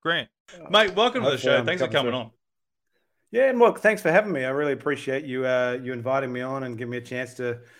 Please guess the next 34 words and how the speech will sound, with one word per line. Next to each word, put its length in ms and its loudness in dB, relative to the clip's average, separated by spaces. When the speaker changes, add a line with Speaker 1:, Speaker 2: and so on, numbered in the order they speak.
Speaker 2:
you 100 0
know, 60 2
have 100 0
a 40 -8
chat 240 4
with 120 -6
your 180 2
audience 340 0
and, 200 -6
and 120 -10
give 180 -8
them 200 -6
a, 320 -8
a 80 -14
sense 340 -12
as 180 -12
to, 480 -8
um, 640 -8
what 200 -4
I've 420 2
been 120 -6
able 220 -4
to 120 -8
uncover 380 -6
and 80 -8
discover 400 -8
through 460 -10
my 200 2
research 500 -2
and, 240 -6
and 340 -8
foia 320 -2
requests, 600 -8
uh, 280 -10